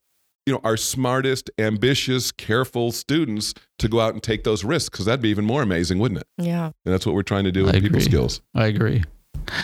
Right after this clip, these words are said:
Speaker 3: Well, Andy, it's been a, a pleasure to have you here, and it's been an honor to be your friend for a, a long time.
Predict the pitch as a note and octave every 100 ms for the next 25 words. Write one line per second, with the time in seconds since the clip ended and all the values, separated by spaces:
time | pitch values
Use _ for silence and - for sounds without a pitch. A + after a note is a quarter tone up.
0 | - D3+ D#3 E3 E3+ G3+ F#3 C3 - C#3+
1 | B2 A2+ A2+ B2+ - C#3+ C3+ A2+ B2 A#2
2 | G#2+ A#2 A2 A2+ G#2+ G#2 A#2 D#3+ - C3+
3 | C#3+ B2 A#2+ - - A#2 A2+ A2+ A2+ A#2+
4 | A#2+ A2 A2+ A2 - A2 A2 C#3 - B2
5 | F#2+ G2 A2+ G2+ F#2 F#2+ F#2+ F#2+ F#2 G2+
6 | F2+ G#2+ A#2